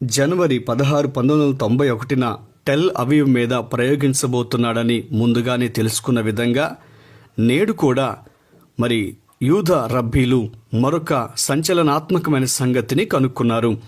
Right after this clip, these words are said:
ఇదే బైబిల్ కోడింగ్‌ను ఉపయోగించి వారు కనుక్కున్న ఆశ్చర్యకరమైన సంగతిని ఇప్పుడు మనం చూద్దాం. ఇజ్రాయెల్ రబ్బీ అయిన యాకుటెల్ ఫిష్ అనేటువంటి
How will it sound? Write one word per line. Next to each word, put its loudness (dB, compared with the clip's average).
ఇదే 2
బైబిల్ 0
కోడింగ్‌ను 2
ఉపయోగించి 0
వారు 0
కనుక్కున్న 0
ఆశ్చర్యకరమైన 2
సంగతిని 0
ఇప్పుడు -2
మనం 0
చూద్దాం. -6
ఇజ్రాయెల్ 2
రబ్బీ 2
అయిన 0
యాకుటెల్ 0
ఫిష్ -4
అనేటువంటి 0